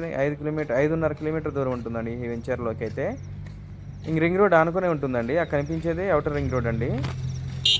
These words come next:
ఆ కనిపించేది ఔటర్ రింగ్ రోడ్. ఎగ్జిట్ నెంబర్ ఫోర్కి వచ్చేసి వన్, వన్ కిలోమీటర్ ఉంటుందండి ఈ వెంచర్లోకి. మనకి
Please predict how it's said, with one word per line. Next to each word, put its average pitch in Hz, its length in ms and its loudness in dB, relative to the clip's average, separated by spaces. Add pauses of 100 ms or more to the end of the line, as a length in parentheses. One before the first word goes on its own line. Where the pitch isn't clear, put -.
(260)
ఆ 147 100 -6
కనిపించేది 156 560 0
ఔటర్ 139 300 2
రింగ్ 139 140 -4
రోడ్. 135 180 -2
ఎగ్జిట్ 160 360 0
నెంబర్ 165 260 2
ఫోర్కి 156 360 2
వచ్చేసి 160 420 -2
వన్, 147 160 0
వన్ - 240 8
కిలోమీటర్ 170 420 -2
ఉంటుందండి 127 480 -4 (560)
ఈ 147 80 -2
వెంచర్లోకి. 139 640 -2 (2250)
మనకి 156 340 2